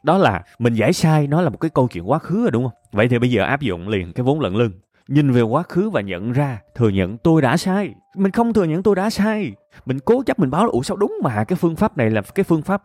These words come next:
giải toán tầm vũ trụ mà, công nghệ của Pháp, của Đức mà, cái, cái phương trình này là của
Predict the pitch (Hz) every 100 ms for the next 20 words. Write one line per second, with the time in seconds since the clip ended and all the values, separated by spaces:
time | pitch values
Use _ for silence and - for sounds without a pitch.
0 | - _ - 101 135 180 214 185 117 98
1 | 175 113 90 123 170 110 104 120 156 156
2 | 127 92 95 120 107 107 - 220 - 131
3 | 220 - 123 107 110 - - - 165 156
4 | 117 107 104 101 95 - 92 143